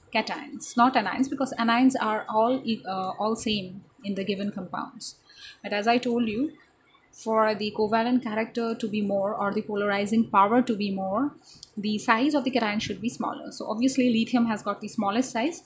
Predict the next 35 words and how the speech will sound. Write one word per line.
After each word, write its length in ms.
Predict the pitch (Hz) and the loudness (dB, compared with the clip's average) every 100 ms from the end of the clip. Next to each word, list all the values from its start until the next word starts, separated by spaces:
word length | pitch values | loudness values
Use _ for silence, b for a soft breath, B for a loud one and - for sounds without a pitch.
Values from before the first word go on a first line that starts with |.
| _ - | _ -4
and 140 | 202 | -2
hence 380 | 190 226 285 - | 2 4 4 4
this 240 | 220 - | -2 -2
should 240 | - 185 - | -6 -10 -8
be 100 | 196 | -2
the 200 | 247 - | 0 0
order. 340 | 185 175 - - b b _ | -4 -6 -12 -14 b b _
Lithium 540 | 196 202 220 247 233 226 | -6 -2 0 2 2 2
chloride 720 | 233 220 226 233 254 240 247 - _ _ _ _ - | 2 4 4 4 2 0 -6 -18 _ _ _ _ -4
will 140 | 220 | 2
have 220 | 226 214 | 4 4
more 280 | 208 208 254 | 4 2 2
co-, 300 | 254 247 247 - | 4 2 0 0
covalent 460 | 247 233 226 240 240 | 2 4 4 2 2
character, 560 | 226 233 226 240 262 254 202 - | 2 0 0 0 0 -2 -6 -2
then 220 | 214 240 | 2 4
sodium 500 | 269 254 240 233 233 | 4 6 6 6 4
chloride, 600 | - 233 233 233 240 262 - - - | 4 4 6 8 6 4 0 -6 0
then 320 | 196 233 262 | 4 6 6
potassium 480 | 269 254 254 262 247 | 6 6 6 4 4
chloride, 560 | 254 247 247 254 277 - | 4 4 6 6 4 0
and 380 | 214 208 185 180 - - | -2 -2 -4 -8 -6 0
then 320 | 202 247 233 | 4 6 4
rubidium 500 | 190 185 175 196 - | 0 -8 -6 -6 -4
chloride. 360 | 185 - - - B B B - | -6 -8 -10 -18 B B B -10
Again, 280 | 208 247 247 | 0 2 4
let's 280 | 233 240 - | 4 2 0
have 180 | 220 | 2
a 40 | 226 | 2
look 200 | 214 208 | 0 -2
at 180 | 208 214 | -4 -4
this 160 | 220 | -4
example 480 | 233 233 208 - 240 | -2 -2 -4 0 2
as 180 | 233 - | 2 0
well. 220 | 226 | -4